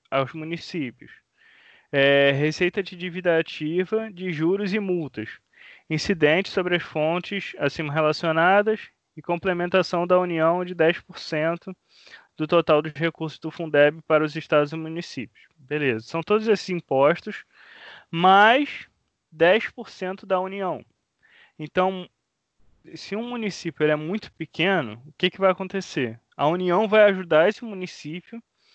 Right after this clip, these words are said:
oferecendo dez por cento do valor pra complementar aquela renda daquele município, beleza? Então, o município é muito pequeno, não tem uma cadeia produtiva grande, não paga tantos impostos assim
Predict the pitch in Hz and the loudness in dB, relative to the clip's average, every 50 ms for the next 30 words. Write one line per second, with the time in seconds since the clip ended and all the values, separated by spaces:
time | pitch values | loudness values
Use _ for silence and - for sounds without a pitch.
0 | _ - - _ _ 160 156 - - 185 180 180 175 - 190 190 196 185 170 165 | _ -20 -20 _ _ -6 -4 -2 -2 0 0 0 0 -2 -4 -6 -6 0 4 6
1 | 170 202 247 - - - - 233 - - - - 170 170 180 190 202 - - 240 | 6 6 6 4 -2 -8 -14 -16 -16 -14 -10 -8 -6 -4 -4 -4 -6 -8 -12 -14
2 | 233 220 202 202 202 190 202 202 185 175 170 180 185 - - 202 190 - 208 208 | -14 -14 -14 -12 -4 0 2 2 4 2 0 -2 -4 -2 -2 -2 -2 -2 -4 -6
3 | 190 - 208 202 202 202 196 190 - 185 175 180 185 - - 202 196 190 180 180 | -4 -4 -4 -4 -2 -2 -4 -2 2 4 4 4 4 2 2 2 2 2 2 -2
4 | 175 175 185 190 190 - 185 180 185 185 180 180 196 214 - - - 170 135 127 | -4 -6 -6 -6 -4 -4 -4 -6 -6 -8 -10 -12 -12 -12 -14 -12 -12 -12 -14 -14
5 | _ _ _ _ _ _ _ _ _ _ _ - 127 127 139 165 185 175 - 143 | _ _ _ _ _ _ _ _ _ _ _ -10 -6 -2 -2 -2 -2 -4 -8 -14
6 | - _ _ _ - - - _ _ - 190 196 202 208 214 - - - 220 - | -20 _ _ _ -20 -20 -20 _ _ -6 -4 -2 -2 -2 -2 -2 -2 -2 0 2
7 | 226 214 202 208 226 220 - - - 208 - - 196 196 202 202 202 196 196 190 | 2 2 2 0 -4 -8 -10 -14 -16 -18 -8 -4 0 0 2 2 0 0 0 -2
8 | 202 208 - 208 202 202 202 196 196 190 - - 196 175 180 185 185 - - 190 | -2 0 0 0 0 0 0 -2 -4 -2 0 -2 0 0 0 -2 -2 -4 -6 -10
9 | 180 185 170 - - - 175 165 175 170 165 160 160 165 175 180 175 165 160 175 | -10 -10 -12 -12 -10 -6 -2 -2 -2 0 0 -2 -4 -4 -4 -6 -6 -6 -6 -6
10 | 175 185 185 - 196 185 190 190 175 - 175 170 170 - - 180 170 - _ - | -6 -8 -2 0 0 2 2 0 -4 -4 -6 -6 -6 -8 -10 -12 -12 -10 _ -2
11 | 151 156 165 - - - 156 151 147 - - 156 156 170 196 208 | 0 0 0 -2 -6 -8 -10 -8 -8 -8 -8 -8 -8 -6 -8 -8